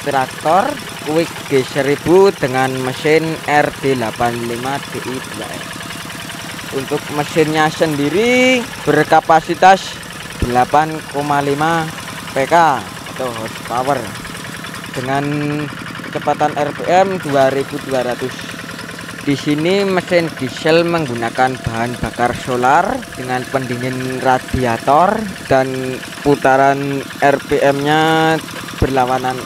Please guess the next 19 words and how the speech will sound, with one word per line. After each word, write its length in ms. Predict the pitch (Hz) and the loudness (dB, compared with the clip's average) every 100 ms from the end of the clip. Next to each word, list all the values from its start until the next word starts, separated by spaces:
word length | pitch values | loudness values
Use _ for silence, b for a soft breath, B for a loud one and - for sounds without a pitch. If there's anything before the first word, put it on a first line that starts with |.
| - - - | -10 -12 -2
arah 240 | 135 139 131 - | 4 4 2 -2
jarum 200 | 127 120 110 123 | -6 -6 -8 -8
jam. 160 | 113 104 98 - - - - - - | -8 -8 -10 -10 -12 -12 -12 -8 -4
Jadi 440 | 131 - 160 190 202 202 202 202 208 185 - - - - - - 160 | -2 2 4 6 8 8 8 6 4 0 -10 -12 -12 -12 -12 -4 -2
mesin 480 | 160 185 180 170 170 - | 0 4 4 4 -2 2
R 160 | 170 156 - | 2 2 0
D 200 | 151 147 | 4 6
delapan 400 | 139 127 147 143 | 6 4 4 2
lima 320 | 143 147 143 | 2 2 2
D 200 | 135 139 | 4 2
I 20 | 135 | 2
dua 320 | 131 120 135 | 2 4 4
S 80 | 135 - - - - - | 2 -4 -12 -12 -12 -4
bermerek 480 | 135 131 135 135 - | -2 2 4 2 2
Kubota 480 | 143 - 131 139 135 | 0 2 2 4 4
ini 240 | 147 180 | 4 0
sangat 400 | - 160 151 151 - | 0 0 0 0 2
tangguh 400 | 151 135 151 170 | 0 4 4 4
untuk 320 | 156 143 151 | 4 2 2